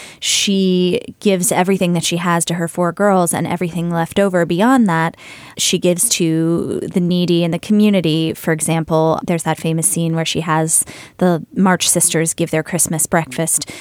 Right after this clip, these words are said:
to the down the lane neighbors who are living in abject poverty. That's just who Marmee is. She's just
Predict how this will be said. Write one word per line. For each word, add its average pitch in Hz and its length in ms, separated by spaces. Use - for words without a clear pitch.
to 175 200
the 165 360
down 175 360
the 165 80
lane 175 400
neighbors 170 440
who 180 100
are 170 180
living 165 280
in 165 80
abject 165 360
poverty. 175 520
That's - 160
just - 200
who 208 80
Marmee 165 400
is. 151 300
She's - 180
just - 300